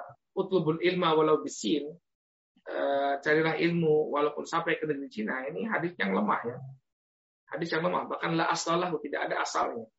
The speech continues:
Ya, tidak ada interaksi, eh, dengan Cina sampai Nabi sallallahu alaihi wasallam mengatakan dalam hadis. Wallahu taala alam. Ya.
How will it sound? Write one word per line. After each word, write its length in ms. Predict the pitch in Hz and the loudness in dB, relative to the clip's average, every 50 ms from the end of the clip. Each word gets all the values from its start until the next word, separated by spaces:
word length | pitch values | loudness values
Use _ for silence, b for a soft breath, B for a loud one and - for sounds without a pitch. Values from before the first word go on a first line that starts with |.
| _ _ _ _ _ _ _ - 196 - _ _ _ | _ _ _ _ _ _ _ -20 -20 -20 _ _ _
Ya, 240 | - - - - - | -10 -8 -6 -6 -8
tidak 400 | - - - - 127 123 - - | -8 -10 -10 -10 -8 -4 -2 -2
ada 160 | 156 156 160 151 | 2 2 2 2
interaksi, 720 | 143 139 147 143 143 - - - 160 160 156 156 147 - - | 2 0 0 0 0 0 0 0 2 2 2 2 0 0 -2
eh, 380 | - - - - - - - - - | -2 -2 -4 -4 -4 -4 -6 -6 -4
dengan 240 | 139 139 135 139 135 | -4 -4 -4 -6 -6
Cina 320 | - - 151 151 135 120 - - - - _ | -6 -6 -6 -4 -4 -4 -6 -8 -10 -14 _
sampai 400 | _ - - 127 - - - - - 139 | _ -10 -10 -8 -6 -6 -8 -6 -8 -8
Nabi 160 | 135 135 135 | -8 -8 -8
sallallahu 80 | - - | -8 -8
alaihi 160 | 147 139 139 | -8 -6 -6
wasallam 160 | 143 135 135 | -6 -6 -6
mengatakan 360 | 131 127 127 - 143 139 139 131 | -8 -8 -8 -8 -6 -6 -6 -6
dalam 200 | 123 123 127 123 117 | -6 -6 -8 -8 -8
hadis. 200 | 117 120 123 117 110 | -8 -8 -8 -8 -8
Wallahu 400 | 117 120 - - 147 143 120 120 | -12 -10 -6 -6 -6 -6 -6 -8
taala 280 | - 127 123 117 104 101 | -6 -6 -4 -4 -4 -6
alam. 200 | - - - - _ _ _ _ _ _ _ _ _ _ _ _ _ _ | -8 -10 -14 -16 _ _ _ _ _ _ _ _ _ _ _ _ _ _
Ya. 180 | - 127 - | -6 -6 -6